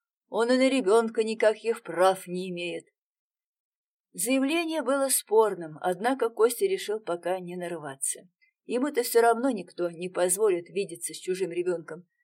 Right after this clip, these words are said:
так что ему нельзя было злить Лисова. «Но ему это нужно», — тихо сказал Костя. «Лена, этот ребёнок, он, думаю, умрёт без этого».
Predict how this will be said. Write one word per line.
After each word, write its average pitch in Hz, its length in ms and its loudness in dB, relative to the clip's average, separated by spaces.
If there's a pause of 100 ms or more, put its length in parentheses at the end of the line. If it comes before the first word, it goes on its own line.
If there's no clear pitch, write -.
(140)
так 247 200 0
что - 140 -8
ему 214 220 -2
нельзя 196 460 0
было 165 220 -4
злить 165 360 -8
Лисова. 160 480 -6 (1080)
«Но 175 220 -8
ему 196 280 -4
это 214 300 -2
нужно», — 196 680 -6 (220)
тихо 175 260 -10
сказал 160 400 -10
Костя. 156 440 -12 (480)
«Лена, 190 440 0
этот 170 340 -6
ребёнок, 202 680 2 (240)
он, 208 240 -6
думаю, 233 360 0
умрёт 202 560 4
без 214 240 -4
этого». 156 420 -6